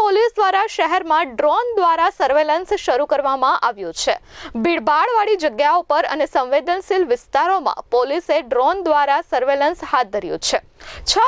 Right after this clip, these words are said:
એપ્રિલના રોજ રામ ભક્તો દ્વારા રામનવમીની ભક્તિભાવ સાથે ઉજવણી કરવામાં આવશે. આ પાવન તહેવારને ધ્યાનમાં રાખી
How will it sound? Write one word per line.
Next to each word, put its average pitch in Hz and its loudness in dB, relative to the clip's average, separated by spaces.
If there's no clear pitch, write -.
એપ્રિલના 415 0
રોજ 370 0
રામ 320 0
ભક્તો 302 -2
દ્વારા 285 2
રામનવમીની 294 -2
ભક્તિભાવ 277 -2
સાથે 392 0
ઉજવણી 311 0
કરવામાં 233 0
આવશે. 170 -2
આ 311 -4
પાવન 403 0
તહેવારને 320 0
ધ્યાનમાં 294 0
રાખી 302 -4